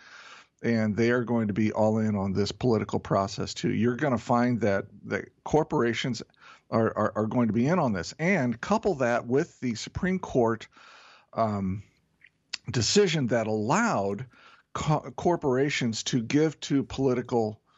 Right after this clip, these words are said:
uh, parties and political campaigns,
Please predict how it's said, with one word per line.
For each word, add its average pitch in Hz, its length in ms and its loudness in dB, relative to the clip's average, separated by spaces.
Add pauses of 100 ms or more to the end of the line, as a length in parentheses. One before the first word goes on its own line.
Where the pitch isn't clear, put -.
(300)
uh, 98 380 0 (160)
parties 123 480 2
and 107 180 -2
political 127 440 0
campaigns, 110 920 0